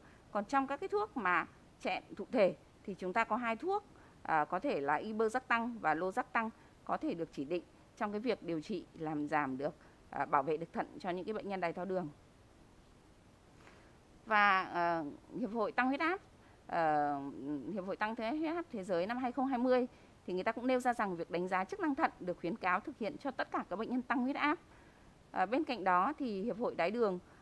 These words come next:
ờ, Hoa Kỳ năm hai không hai mốt thì người ta thấy rằng cần phải đánh giá và theo dõi các xét nghiệm cần thực hiện định kỳ cho mỗi bệnh nhân đái tháo đường.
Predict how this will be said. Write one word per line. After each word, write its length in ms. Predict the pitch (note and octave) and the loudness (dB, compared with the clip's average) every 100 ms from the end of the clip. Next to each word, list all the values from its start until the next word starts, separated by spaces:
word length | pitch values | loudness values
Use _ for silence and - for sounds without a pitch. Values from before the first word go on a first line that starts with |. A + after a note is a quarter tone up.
| - - | -20 -4
ờ, 480 | D#3 D3+ D3 C#3+ C#3 C#3 F2+ D2+ D#2 A#2+ D#3+ | 2 4 4 0 -2 -8 -10 -12 -12 -8 -2
Hoa 120 | A#3 | -2
Kỳ 240 | A#3 A3 F3 | 0 0 0
năm 140 | F#3+ | 0
hai 120 | A#3 | 0
không 160 | B3+ A#3+ | 0 2
hai 80 | A#3+ | 4
mốt 240 | C4+ G#4 - - - - | 4 2 -2 -20 -20 -8
thì 80 | F3 | -2
người 80 | E3+ | 0
ta 120 | A3 | 0
thấy 220 | B3+ F3+ | 0 -2
rằng 300 | D4+ G#3+ F3+ - | 0 -2 -4 -4
cần 200 | F3+ D#3+ | -2 -2
phải 80 | |
đánh 180 | D3 D#3+ | -2 -2
giá 200 | F#3 E3+ | 2 2
và 80 | C4 | 2
theo 180 | C4 A#3 | 0 0
dõi 180 | A3+ A3 | 0 -2
các 160 | F4+ | -6
xét 120 | G4 | -2
nghiệm 240 | F4 A#3 E3 | -2 -2 -2
cần 280 | F#3 F3 F3 - - - - - | -2 -2 -4 -12 -20 -20 -20 -14
thực 80 | G3+ | -2
hiện 160 | G3 G3 | -2 0
định 200 | G3+ F#3+ | -2 -2
kỳ 220 | G3+ F3+ | 2 2
cho 120 | F#3+ | 2
mỗi 220 | A3+ F#3+ B3 | -2 -2 -2
bệnh 180 | B3+ | -2
nhân 200 | A#3 A#3 B3 - | 2 2 0 -4
đái 100 | - | -2
tháo 140 | A#3+ | 0
đường. 280 | A#3+ A3 | 4 4